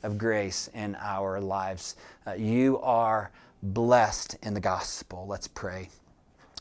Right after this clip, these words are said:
together. Lord, I feel stirred even as I say these words and, and thinking about, uh, what you taught in this passage and how important it is for us.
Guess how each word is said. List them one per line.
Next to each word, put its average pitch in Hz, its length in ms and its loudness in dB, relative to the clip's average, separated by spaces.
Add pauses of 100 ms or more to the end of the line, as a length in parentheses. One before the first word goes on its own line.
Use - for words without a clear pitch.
(100)
together. 98 420 2
Lord, 113 320 6
I 120 320 6 (320)
feel 135 220 8
stirred 120 800 10
even 120 320 6
as 117 220 4
I 110 40 4
say 127 380 6
these 120 220 2
words 98 580 0 (1160)
and, 107 180 -2
and 101 260 -2
thinking 160 560 6
about, 107 680 6 (120)
uh, 110 160 -2
what 117 300 6
you 127 460 6 (500)
taught - 580 10
in 117 140 0
this 110 220 0
passage 110 560 0
and 107 100 -2
how 151 800 6 (580)
important 160 800 2
it 117 140 0
is 110 240 0
for 101 200 -2
us. - 640 -6